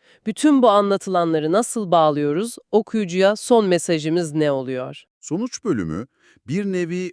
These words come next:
Speaker 2: özetin genişletilmiş ve nihai hali gibi. "Bu çalışma şu amaçla yapılmıştı." diye başlanıp,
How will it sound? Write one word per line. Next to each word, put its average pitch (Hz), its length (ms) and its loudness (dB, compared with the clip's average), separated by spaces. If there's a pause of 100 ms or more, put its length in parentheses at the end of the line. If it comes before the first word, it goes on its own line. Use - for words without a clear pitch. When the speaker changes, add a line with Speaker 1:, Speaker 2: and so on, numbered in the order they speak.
Speaker 2:
özetin 131 500 -6
genişletilmiş 123 880 -6
ve 170 140 -2
nihai 135 540 -4
hali 113 440 -2
gibi. 71 220 -16 (680)
"Bu 233 120 -8
çalışma 131 600 -4
şu 214 260 -4
amaçla 104 440 -4
yapılmıştı." 80 600 -10
diye 73 200 -10
başlanıp, 76 540 -6